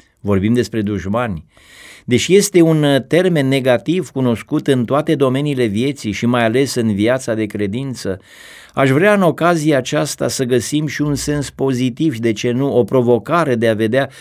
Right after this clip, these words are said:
cât de minunat poate lucra Dumnezeu în viața noastră. Tuturor ne place să povestim celor mici și chiar și celor mari experiența uimitoare a lui Daniel în groapa cu lei. Puțin dintre noi însă acceptăm că această poveste conține marea luptă dintre bine și rău,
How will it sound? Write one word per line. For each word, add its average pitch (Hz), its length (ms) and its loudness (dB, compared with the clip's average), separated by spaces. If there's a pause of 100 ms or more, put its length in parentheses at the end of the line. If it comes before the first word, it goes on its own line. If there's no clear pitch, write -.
(160)
cât 180 200 2
de 180 80 6
minunat 143 460 0
poate 135 260 -4
lucra 120 460 -2
Dumnezeu 110 540 -2
în 107 80 -2
viața 101 340 -4
noastră. 98 520 -10 (600)
Tuturor 185 420 2
ne 123 160 2
place 120 300 -2
să 107 180 -2
povestim 110 720 -2
celor 107 380 -2
mici 110 440 -4 (280)
și 104 220 -6
chiar 113 280 -2
și 104 140 -8
celor 117 340 -2
mari 117 380 -2
experiența 107 680 -4
uimitoare 117 720 -2
a 107 40 0
lui 107 140 0
Daniel 104 400 -2
în 98 120 -2
groapa 98 360 -4
cu 92 140 -12
lei. 87 340 -8 (720)
Puțin 214 400 0
dintre 180 300 2
noi 156 200 2
însă 139 220 0
acceptăm 120 760 -2
că 98 100 -4
această 113 460 -4
poveste 113 640 0
conține 113 520 -4
marea 135 400 0
luptă 131 380 -2
dintre 113 340 -4
bine 127 260 -4
și 107 200 -6
rău, 107 380 -6